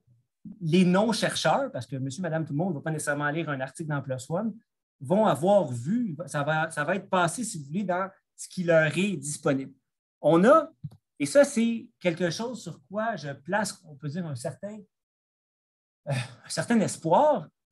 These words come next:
c'est qu'on est allé aussi miner les documents de politique publique. Donc, les di-, différents gouvernements à travers le monde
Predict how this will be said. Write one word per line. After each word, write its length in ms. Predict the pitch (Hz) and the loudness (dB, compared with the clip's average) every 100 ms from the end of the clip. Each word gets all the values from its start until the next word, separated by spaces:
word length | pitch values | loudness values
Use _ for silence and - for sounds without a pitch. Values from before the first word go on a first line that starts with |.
| _ - | _ -6
c'est 160 | 170 | -2
qu'on 180 | 185 190 | 0 2
est 140 | 196 | 2
allé 220 | 208 233 330 | 2 2 0
aussi 360 | 247 - 285 | -2 -2 0
miner 460 | 254 208 208 226 294 | 2 4 4 2 0
les 160 | 190 | -2
documents 460 | 151 165 - 240 277 | -2 -4 -2 -2 -2
de 120 | 165 | -4
politique 680 | 151 190 185 185 - 294 285 - _ | -6 -4 -2 -4 -4 -2 -4 -8 _
publique. 440 | - 214 139 143 - | 0 0 0 -6 -6
Donc, 140 | 147 156 | -4 -2
les 80 | 170 | -2
di-, 160 | 226 | -4
différents 380 | 208 185 269 311 | -8 -4 -2 -2
gouvernements 340 | 208 190 202 | -2 0 0
à 60 | 277 | 0
travers 280 | 180 180 208 | 0 2 2
le 100 | 139 | 0
monde 360 | 147 247 180 | 0 0 -2